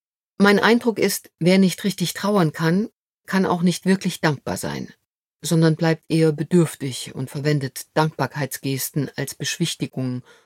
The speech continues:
und zur Unterwerfung unter einen dringend benötigten anderen Menschen. Echte Dankbarkeit erwächst aus einem Reifezustand der Persönlichkeit, der häufig durch echte Trauer möglich wird. Daher rate ich dazu,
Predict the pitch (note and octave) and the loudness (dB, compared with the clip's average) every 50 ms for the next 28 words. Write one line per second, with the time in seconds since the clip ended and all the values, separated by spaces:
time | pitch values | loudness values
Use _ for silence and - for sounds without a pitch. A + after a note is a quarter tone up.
0 | _ _ - - C#3 B2+ - - D3 - C#3 D3 - C#3 D#3 D#3+ E3 D#3 - - | _ _ -8 -8 -8 -6 -4 -6 -4 -2 -2 -4 -2 2 4 4 4 4 2 0
1 | D3+ C3+ C3+ B2 - - C3+ - - - C3 C3+ C3 B2 - D3 D#3 D#3+ D3+ C3 | -2 -2 -2 -4 -4 -6 -8 -8 -10 -8 -8 -6 -6 -6 -4 0 2 2 2 0
2 | B2 - B2+ C3+ C#3 C#3+ C#3 - A#2+ _ - - - - C3+ C3 C3 C3 C3 C3+ | 0 -4 -4 -2 -2 -2 -4 -6 -12 _ -8 -6 -4 -4 -6 -6 -4 -6 -4 -4
3 | C3+ C#3+ C#3+ B2+ - - - - - _ _ _ _ _ _ _ _ _ _ _ | -2 -2 -2 -2 -4 -6 -10 -10 -16 _ _ _ _ _ _ _ _ _ _ _
4 | _ _ _ _ _ _ _ _ _ - - - - - _ _ _ _ _ _ | _ _ _ _ _ _ _ _ _ -20 -20 -20 -20 -20 _ _ _ _ _ _
5 | _ - A#3+ B3 - - - A3 - G3+ F#3+ F3 - - D3 C3 - D3 C#3+ C#3+ | _ 0 0 0 0 -6 -6 -2 0 2 0 0 0 -4 -6 -6 -4 -4 -2 -2
6 | D#3+ E3+ - - - D3 D3+ F#3 G3 - - - - - D#3+ D#3+ - - D3 D3+ | -2 -2 -4 -6 -4 -2 0 0 -2 -2 -8 -10 -4 -4 -4 -4 -2 -4 -4 -2
7 | C#3+ C#3 C3+ C#3 D3+ E3+ F#3 - F#3+ F3+ - - - F3 E3 - - E3+ E3 D3+ | -2 -2 0 2 2 2 2 0 -4 -8 -6 -4 -4 -4 -4 -2 -2 -2 -2 0
8 | D#3 D3+ - - D#3 - - E3 D#3+ D3+ C#3+ C3+ B2+ - - C#3+ C3+ C3 B2 - | -2 -4 -4 -4 -6 -2 0 0 2 2 0 -2 -4 -6 -6 -4 -4 -4 -6 -8
9 | - _ _ _ _ _ _ _ _ - - D#3+ D3+ D#3 E3 E3+ F#3 F3+ - G3 | -12 _ _ _ _ _ _ _ _ -2 0 0 2 4 4 4 4 2 0 -2
10 | F#3 - - - D#3+ D3+ - - - E3 D#3+ - - - D#3 - - - E3+ E3 | -4 -4 -2 -4 -4 -4 -4 -4 -4 -4 -4 -4 -6 -10 -12 -12 -8 -4 -2 0
11 | D#3 C#3+ C3 B2+ B2 A#2 A2 - - G#2+ - - - F#2+ - - - - _ _ | 0 0 0 -2 -4 -6 -6 -8 -12 -14 -14 -12 -10 -10 -12 -12 -14 -20 _ _
12 | _ _ _ _ _ _ _ _ _ _ _ _ _ _ _ _ _ _ _ - | _ _ _ _ _ _ _ _ _ _ _ _ _ _ _ _ _ _ _ 0
13 | - F3 F#3 G3+ G3 G#3 G3+ F#3 D3+ C#3+ D#3 F3 G3 - A3 - G#3 G3+ - - | 2 4 4 4 4 4 2 2 2 2 0 0 2 0 -2 -4 -4 -6 -4 -6
14 | G3+ F#3+ - - - G3+ G3+ G#3+ A3 | -6 -6 -6 -6 -2 -2 -2 -2 -2